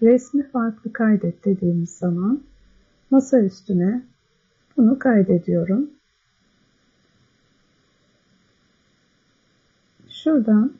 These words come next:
fotoğraf ekleme yeri, Add Image diyor. Buraya tıklayıp şuradan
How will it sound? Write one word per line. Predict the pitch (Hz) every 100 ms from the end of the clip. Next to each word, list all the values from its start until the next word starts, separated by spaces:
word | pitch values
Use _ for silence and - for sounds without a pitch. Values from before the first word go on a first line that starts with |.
| _ _ _ _ _ _ _
fotoğraf | 262 254 254 226 220
ekleme | 247 220 214 196 196
yeri, | 185 170 190 302 - _ _ _ 226
Add | 220 214 -
Image | 208 185 180 170 -
diyor. | 185 180 294 320 _ _ _ _ _ _ _
Buraya | 294 269 262
tıklayıp | 269 - 220 185 180 220 _ _ _
şuradan | - - 277 - 214 220